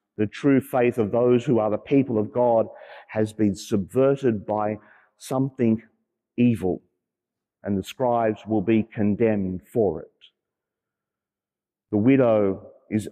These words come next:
all but forced to give everything that she has because the scribes have proclaimed that system.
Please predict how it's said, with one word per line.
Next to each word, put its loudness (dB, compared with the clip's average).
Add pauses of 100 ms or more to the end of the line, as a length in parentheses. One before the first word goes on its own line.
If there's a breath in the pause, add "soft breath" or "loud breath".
all 6
but -4
forced 0
to -4
give 2
everything 2
that -2
she -2
has -2
because -2
the -2
scribes -2
have -4
proclaimed -2
that -6
system. -6